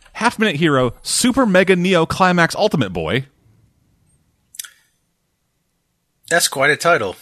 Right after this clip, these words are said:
Speaker 1: Yes, it is.
Speaker 2: That sounds like something an anime would come up with.
Speaker 1: <laughs> Yeah, it is, uh, it has, like, it, it, this, so this game was a P S P game originally.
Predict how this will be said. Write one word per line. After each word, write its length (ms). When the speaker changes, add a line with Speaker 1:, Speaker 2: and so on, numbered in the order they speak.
Speaker 1:
Yes, 160
it 80
is. 300
Speaker 2:
That 140
sounds 160
like 100
something 340
an 60
anime 340
would 140
come 120
up 120
with. 220
Speaker 1:
<laughs> 300
Yeah, 180
it 220
is, 320
uh, 400
it 100
has, 220
like, 220
it, 220
it, 180
this, 220
so 140
this 200
game 300
was 140
a 40
P 180
S 120
P 180
game 260
originally. 520